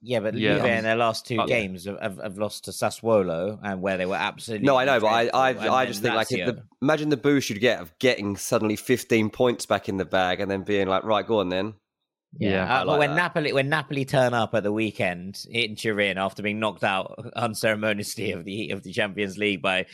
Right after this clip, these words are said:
Speaker 1: Milan defending for a nil-nil, and they turn it on and score five goals, I, I, I am worried for, for
Speaker 3: Yeah, I
Speaker 1: Juve's,
Speaker 3: mean, yeah,
Speaker 1: Juve's
Speaker 3: Juve have got,
Speaker 1: sanity.
Speaker 3: Juve have got
Speaker 2: Mm.
Speaker 3: Napoli and Inter next, yeah, so it's big, big fixtures. But I would
Speaker 2: They
Speaker 3: actually
Speaker 2: are very
Speaker 3: back
Speaker 2: big.
Speaker 3: them.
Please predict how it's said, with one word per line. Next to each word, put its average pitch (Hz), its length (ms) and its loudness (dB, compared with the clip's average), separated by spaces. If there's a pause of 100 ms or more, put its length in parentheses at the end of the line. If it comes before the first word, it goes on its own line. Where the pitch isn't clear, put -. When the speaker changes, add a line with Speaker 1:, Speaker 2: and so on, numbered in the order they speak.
(180)
Speaker 1:
Milan 107 600 0
defending 101 440 -2
for 101 140 -4
a 98 60 2
nil-nil, 95 680 -2 (220)
and 104 180 -6
they 98 140 -2
turn 104 260 -2
it 101 80 -2
on 101 240 0
and 92 100 -4
score 98 260 -2
five 92 420 0
goals, 92 580 -2
I, 104 140 -2
I, 95 180 -2
I 95 200 -4
am 98 200 -4
worried 92 380 -4
for, 98 60 -20 (100)
for 104 80 -6
Speaker 3:
Yeah, 92 580 -2
I 101 140 2
Speaker 1:
Juve's, 104 140 0
Speaker 3:
mean, 113 40 -4
yeah, 107 160 2
Speaker 1:
Juve's 110 120 2
Speaker 3:
Juve 101 160 0
have 95 100 2 (100)
got, 101 180 -2
Speaker 1:
sanity. - 220 -14 (340)
Speaker 3:
Juve 120 140 -4
have 101 180 2
got 107 120 -2
Speaker 2:
Mm. 104 60 0
Speaker 3:
Napoli 98 320 0
and 92 60 -4
Inter 92 260 -8
next, 90 380 -8
yeah, 90 200 -6
so 87 300 -8
it's - 300 -16 (680)
big, 90 260 -4
big 127 180 0
fixtures. 85 520 -6
But 95 260 -4
I 120 140 2
would 113 100 2
Speaker 2:
They 113 40 6
Speaker 3:
actually 117 100 6
Speaker 2:
are 107 100 4
very 107 200 4
Speaker 3:
back 101 80 0
Speaker 2:
big. 98 160 2
Speaker 3:
them. 92 60 -16